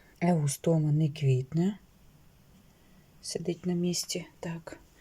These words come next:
Потім ще якось вам покажу фіалочки, коли вони будуть квітнути. У мене їх теж багатенько. Але поки що вони зав'язуються в бутони, але не всі.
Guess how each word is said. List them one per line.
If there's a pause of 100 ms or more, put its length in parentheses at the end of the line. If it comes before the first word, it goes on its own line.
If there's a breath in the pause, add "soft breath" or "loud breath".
(280 loud breath)
Потім
ще
якось
вам
покажу
фіалочки,
коли
вони
будуть
квітнути.
У
мене
їх
теж
багатенько. (920 loud breath)
Але
поки
що
вони
зав'язуються
в
бутони,
але
не
всі.